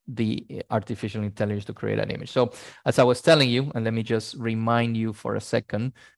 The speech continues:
the target of this, uh, mission, let's say, I'm gonna show you what my sister was looking at, which was this image here, right? So very particular image. Um,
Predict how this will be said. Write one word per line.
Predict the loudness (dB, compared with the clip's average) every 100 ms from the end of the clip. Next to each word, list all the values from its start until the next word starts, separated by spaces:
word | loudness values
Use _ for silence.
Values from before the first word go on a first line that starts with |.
| -8
the | -8 -4
target | 4 6 6 2 -2 -2
of | -6 -4 -2
this, | 0 0 -6 -6
uh, | -4
mission, | 0 -2 -2 -4 -6 -6 -8
let's | -10 -4
say, | -2 -4 _ _ -12
I'm | -6
gonna | -4 -4
show | -2 -2
you | 0 -2
what | 0 0 0 -8 -20 _ _ -8
my | -6
sister | -6 -4 -4 -2 -2 -2
was | -2 -6 -8
looking | -10 -8 -6 -2
at, | -2 -4 -10 -20 _ _ -10
which | -8 -6
was | -4 0 2 0 -2 -12 -14
this | -4 -4 -4 -4
image | -4 -4 -4 -8
here, | -8 -8 -8 -10
right? | -8 -8 -8
So | -4
very | -2 -2
particular | -2 -4 -4 -4 -2 -2 -4
image. | -4 -4 -8 -14 _ _ _ _ _ _ -6
Um, | -2 2 2 2 0 -2